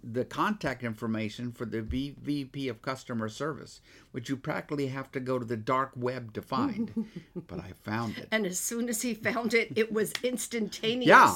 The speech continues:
Speaker 1: I sent the letter up, and I had a, a reply from an admin, um, his or her admin, like, within two hours, and telling me it was all gonna be done by Monday.
Speaker 2: Yeah.
Speaker 1: So that is the secret. I don't know
Speaker 2: That's
Speaker 1: that I could repeat that or not,
Speaker 2: Yeah.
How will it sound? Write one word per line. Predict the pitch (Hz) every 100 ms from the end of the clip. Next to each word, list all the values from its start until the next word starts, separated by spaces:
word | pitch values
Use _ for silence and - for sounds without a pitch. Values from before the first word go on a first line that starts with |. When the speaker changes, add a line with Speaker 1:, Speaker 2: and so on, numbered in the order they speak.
| -
Speaker 1:
I | 139
sent | 156 190 190
the | 175
letter | 165 208 160
up, | 127 -
and | 147
I | 180
had | 190
a, | 143 123 -
a | 117
reply | 117 110 165 196 120 120 - - -
from | 135 127 120 -
an | 120 120
admin, | 139 175 143 117 113 107 - _ _
um, | 104 98 104
his | 135 143
or | 139
her | 123 135
admin, | 127 147 127 113
like, | 110 117 110
within | 113 110 110
two | 110 147
hours, | 131 143 107 95 - - -
and | 104
telling | 139 135
me | 120
it |
was | 120
all | 117 131
gonna | 123
be | 110 117
done | 117 123
by | 110 107
Monday. | 107 135 117 - - - - - _
Speaker 2:
Yeah. | - - - -
Speaker 1:
So | 117 98
that | 131 139 156
is | 147 120
the | 120
secret. | - 160 220 90
I |
don't | 135
know | 170 175
Speaker 2:
That's | 160
Speaker 1:
that |
I |
could | 160 160
repeat | 131 110 151 -
that | 85 90
or |
not, | 127
Speaker 2:
Yeah. | 214